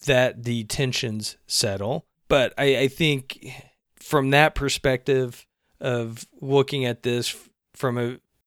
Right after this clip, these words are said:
you know, fifteen years from now, twenty years from now, it'll be interesting to see how all of these chess pieces were played and then the outcome. Hopefully, fifteen, twenty years from now, we're still not dealing in the Middle East like we have been for the last twenty.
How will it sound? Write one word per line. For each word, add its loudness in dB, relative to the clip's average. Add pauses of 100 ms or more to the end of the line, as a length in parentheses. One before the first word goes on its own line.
(240)
you -8
know, -8
fifteen 0
years -4
from -6
now, -4
twenty -6
years -4
from -8
now, -8 (400)
it'll 4
be 0
interesting -2 (440)
to -6
see 2
how 0
all 0
of -8
these -2
chess 0
pieces -6 (480)
were -2
played 0
and -4
then -6
the -6
outcome. -10 (300)
Hopefully, 6 (120)
fifteen, 0
twenty -2
years -4
from -6
now, -2
we're -4
still 0
not -6
dealing -6
in -10
the -10
Middle -8
East -6
like -8
we -6
have -6
been -8
for -8
the -6
last -4
twenty. -2